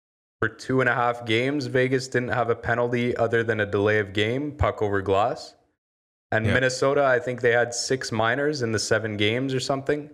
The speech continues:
Speaker 1: So at some point, it's getting a bit ridiculous.
Speaker 2: The folder is
Speaker 1: And
Speaker 2: thickening. The folder
Speaker 1: Yeah.
Speaker 2: is thickening here for the evidence.
Speaker 1: And I don't know, it just makes it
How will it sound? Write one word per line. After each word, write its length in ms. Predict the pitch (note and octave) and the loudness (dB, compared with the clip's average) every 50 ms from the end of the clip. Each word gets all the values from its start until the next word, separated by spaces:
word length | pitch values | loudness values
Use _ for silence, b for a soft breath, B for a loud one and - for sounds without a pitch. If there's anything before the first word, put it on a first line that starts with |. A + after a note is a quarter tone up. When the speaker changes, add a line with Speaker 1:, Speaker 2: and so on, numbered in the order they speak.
| b b b b b b b _ _ _ _ B2 | b b b b b b b _ _ _ _ 4
Speaker 1:
So 320 | A#2+ A#2 A#2+ A#2 A2+ - | 4 6 6 6 4 4
at 240 | G2+ B2 B2+ B2 - | 2 2 2 0 0
some 220 | - D#3 D#3 D3+ | -2 -2 -2 -2
point, 240 | - D3 C#3 B2+ A#2 | -2 0 2 2 0
it's 120 | G2+ - | 0 0
getting 280 | - B2 A#2+ A#2+ A2+ A2+ | 2 2 2 2 2 -2
a 40 | A2 | 0
bit 440 | A2 A2+ A2 G#2+ G#2 - - - _ _ _ _ _ _ _ _ _ | 2 2 2 2 0 -4 -10 -20 _ _ _ _ _ _ _ _ _
ridiculous. 720 | A2+ G#2+ G#2+ A#2 A2 A2 - G2+ F#2+ F#2 G#2 - - - | -4 0 2 0 0 2 2 2 2 2 2 0 -6 -6
Speaker 2:
The 140 | - C3 C3+ | -4 -2 -2
folder 500 | - - - F#3+ G#3 A#3+ G#3+ A#3+ A#3+ A3 | 0 2 2 4 4 4 4 6 6 6
is 160 | F#3+ - G#2+ | 6 6 4
Speaker 1:
And 80 | G#2 G#2 | 4 4
Speaker 2:
thickening. 520 | - G3 F#3 - E3+ C3+ G#2+ F#2 F2 F2+ F2 | 4 4 4 4 0 -2 -2 -4 -8 -6 -2
The 120 | A#2+ C#3+ | -2 -2
folder 360 | C#3+ - - - G3 - D4 | -2 -2 2 4 6 6 8
Speaker 1:
Yeah. 240 | D#4 C#4+ B3+ C4+ A3+ | 8 6 6 4 4
Speaker 2:
is 120 | F#3+ - - | 2 0 0
thickening 520 | - F#3+ F#3 - D#3 C#3 B2+ G#2+ G2+ G2 | 2 2 2 2 0 -2 -2 -2 -4 -4
here 240 | G#2+ A2+ A2 G#2+ G2+ | -2 -2 -2 -2 -2
for 100 | G#2 A2 | -2 -2
the 160 | G#2+ G#2 G2+ | 0 0 0
evidence. 640 | G2+ F#2+ G2 F#2 F2 D#2+ D#2+ - - - - - - _ _ _ _ _ _ _ _ _ - | 0 0 -2 -4 -4 -4 -4 -4 -4 -4 -6 -8 -12 _ _ _ _ _ _ _ _ _ 0
Speaker 1:
And 540 | B2 B2+ C3 C3+ C3 C3+ C3 B2+ B2 A2+ - - - - _ _ _ | 0 2 2 2 0 0 -2 0 0 -2 -2 -4 -12 -20 _ _ _
I 120 | - D3 F3+ | -2 -2 0
don't 80 | A3 | 0
know, 160 | B3+ B3+ E3 A2 | 0 2 2 2
it 120 | A2+ A#2 | 2 0
just 200 | A#2 C#3+ C#3+ D3 | -2 -6 -4 0
makes 280 | D#3 D3+ D3+ D3+ - - | 0 0 0 0 0 0
it 320 | D#3 C#3+ C#3 - - - | 0 0 0 -4 -12 -20